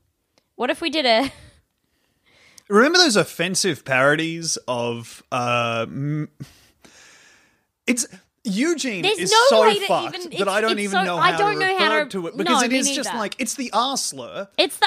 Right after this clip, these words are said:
Speaker 2: as
Speaker 1: R
Speaker 2: a
Speaker 1: slur as a
Speaker 2: person,
Speaker 1: person, literally.
Speaker 2: as a wrestler.
Speaker 1: It's like,
Speaker 2: It's a,
Speaker 1: what
Speaker 2: it's
Speaker 1: if
Speaker 2: a wrestler using, doing that.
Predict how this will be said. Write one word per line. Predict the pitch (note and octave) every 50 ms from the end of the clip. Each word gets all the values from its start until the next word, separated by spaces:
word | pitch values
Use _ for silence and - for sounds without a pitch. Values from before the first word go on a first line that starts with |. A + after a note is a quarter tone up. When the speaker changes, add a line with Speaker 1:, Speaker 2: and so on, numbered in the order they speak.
| - -
Speaker 2:
as | G4 G4+ G#4 G#4+ A4
Speaker 1:
R | A3
Speaker 2:
a |
Speaker 1:
slur | - - B3 C4+
as | D4 C#4+ D4 C4 B3+ C4 C4 C#4
a | C4
Speaker 2:
person, | -
Speaker 1:
person, | F#3+ C4 A#3 G#3 G3+ - - F#3 F#3+ G#3+
literally. | A3 G#3 F#3+ - G#3+ F3 E3+
Speaker 2:
as | F#3+ G#3 G3+
a | A#3+ A3+
wrestler. | G#3+ D4 D4+ - - - D3+ A2+ F2+ - _ -
Speaker 1:
It's | B3 A#3+ -
like, | D#4 C#4+
Speaker 2:
It's | C4 C#4
a, |
Speaker 1:
what | E4 F4+ G4
Speaker 2:
it's | G4+ D4
Speaker 1:
if | C#4
Speaker 2:
a | A#3
wrestler | G3+ B3+ D#4+ - - - A3 F3 D#3 G3+ A#3+ - _ _ _ _ _ -
using, | F#3 E3 G3 A3 A#3 G#3 A#3+ A#3+ A3 G#3 G3+ G#3 G#3+ G3+ - _ _ _ _ _ _ _ _ _ _ _ _ _ _ _ - - _ _ D3+
doing | D3+ G#3+ A#3 A#3+ A#3+ A#3+ A#3 A3 G#3 F3
that. | C3+ F#3 F3+ D#3+ C3+ A2+ A#2+ - - -